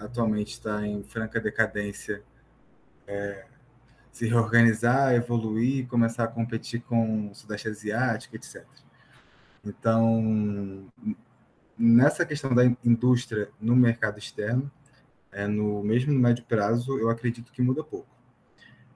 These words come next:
Mas a recuperação da participação da indústria no pib, isso eu acho que pode acontecer já no médio prazo.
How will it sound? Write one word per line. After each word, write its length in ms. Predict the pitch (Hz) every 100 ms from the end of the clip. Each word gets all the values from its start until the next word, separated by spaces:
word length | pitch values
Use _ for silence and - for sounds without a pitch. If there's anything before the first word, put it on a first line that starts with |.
| _ _ -
Mas 380 | 113 117 120
a 500 | 127 120 120 117 117
recuperação 680 | 113 139 - 156 143 143 131
da 80 | 123
participação 640 | 120 120 117 - 120 120 117
da 100 | 113
indústria 440 | 110 110 - 113
no 140 | 113 139
pib, 460 | - 117 127 160 -
isso 240 | 127 -
eu 60 | 131
acho 260 | 120 120
que 60 | -
pode 240 | - 117
acontecer 540 | 120 120 120 127 120 113
já 460 | 110 104 104 110 107
no 160 | 113
médio 240 | 110 110 120
prazo. 400 | - 90 -